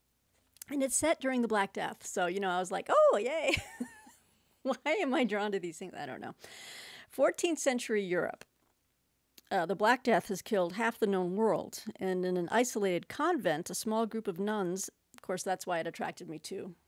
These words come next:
If there's, like, religious or religious orders and nuns, I just love stuff like that. <sighs> Uh, nuns spend their days in work, austerity, and devotion, chanting the Liturgy of the Hours, but their community is threatened.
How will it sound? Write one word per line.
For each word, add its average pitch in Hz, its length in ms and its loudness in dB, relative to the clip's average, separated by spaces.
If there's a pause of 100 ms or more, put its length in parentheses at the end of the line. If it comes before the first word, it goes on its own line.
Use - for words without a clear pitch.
(120)
If - 100 -10
there's, 202 200 -2
like, 202 180 -4
religious 185 580 -4
or 175 120 -4
religious 185 460 -8
orders 175 480 -4
and 170 180 -6
nuns, 170 320 -6
I 202 200 -4
just - 220 -16
love 165 140 -4
stuff 170 260 -10
like - 180 -12
that. - 240 -10 (1400)
<sighs> 381 380 10 (1000)
Uh, 214 120 4
nuns 254 280 4
spend 254 280 6
their 254 100 8
days 214 260 8
in 202 140 2
work, 190 340 0
austerity, 208 680 2
and 196 100 0
devotion, - 540 -4
chanting 262 420 -2
the 214 80 0
Liturgy 220 500 -2
of 180 120 -4
the 190 100 0
Hours, 190 640 -4
but 190 220 -6
their 208 100 -6
community 233 520 0
is 175 100 -6
threatened. - 460 -8